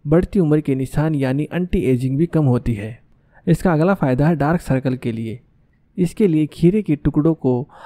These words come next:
आंखों पर पन्द्रह मिनट के लिए रखें। इससे आंखों को ठंडक मिलती है और डार्क सर्कल दूर हो जाते हैं। खीरे को लगाने के अलावा दोस्तों, ये सलाद के रूप में भी इस्तेमाल किया जाता है।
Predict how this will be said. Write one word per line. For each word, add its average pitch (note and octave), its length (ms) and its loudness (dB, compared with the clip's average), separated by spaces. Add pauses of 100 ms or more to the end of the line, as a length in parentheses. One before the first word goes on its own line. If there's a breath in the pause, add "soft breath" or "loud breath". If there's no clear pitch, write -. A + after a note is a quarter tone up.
(140 loud breath)
आंखों D3+ 300 0
पर F#3+ 120 2
पन्द्रह D#3+ 360 0
मिनट C#3+ 220 0
के C3+ 140 0
लिए C3 140 2
रखें। A#2 420 -6 (460)
इससे D3 280 0
आंखों - 280 0
को F3+ 100 -2
ठंडक D3+ 400 2
मिलती C#3 340 -2
है D#3+ 80 2
और E3+ 100 0
डार्क C#3 260 0
सर्कल D3 340 -2
दूर C#3+ 180 4
हो A#2 140 2
जाते A2+ 300 -6
हैं। - 600 -18
खीरे G3+ 240 4
को G#3+ 80 2
लगाने E3 360 0
के E3 100 -4
अलावा C#3 240 -2
दोस्तों, D3 400 0
ये F#3+ 60 2
सलाद D#3+ 380 0
के D3+ 120 0
रूप D3+ 240 0
में D#3 100 0
भी F3 120 0
इस्तेमाल C#3+ 380 -2
किया C3 240 0
जाता A#2+ 300 -2
है। A2 240 -10